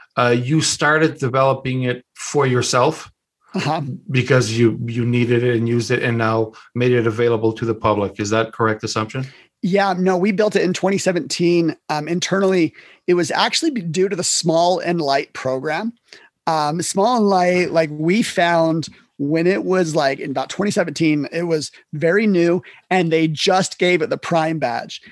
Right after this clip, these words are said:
Speaker 2: They gave these Small and Light offers the Prime badge, which means that, uh, like, you can win the buy box.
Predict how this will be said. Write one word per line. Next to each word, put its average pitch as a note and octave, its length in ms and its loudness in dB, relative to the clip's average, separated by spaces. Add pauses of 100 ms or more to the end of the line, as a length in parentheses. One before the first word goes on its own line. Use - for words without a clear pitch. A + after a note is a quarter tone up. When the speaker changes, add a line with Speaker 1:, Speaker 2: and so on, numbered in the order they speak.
(120)
Speaker 2:
They E3 140 2
gave G3 180 2
these G3+ 160 -2
Small F3 220 2
and F3+ 80 2
Light E3+ 160 2
offers E3 340 0
the E3 80 -2
Prime C#3+ 320 -4
badge, A3 340 0
which E3 200 -4
means E3+ 320 -2
that, D3+ 120 -4
uh, D3+ 260 -4
like, C#3 240 -6 (280)
you D#3+ 160 -2
can E3+ 180 2
win E3 200 2
the D#3+ 80 0
buy D3 240 0
box. C3+ 420 -2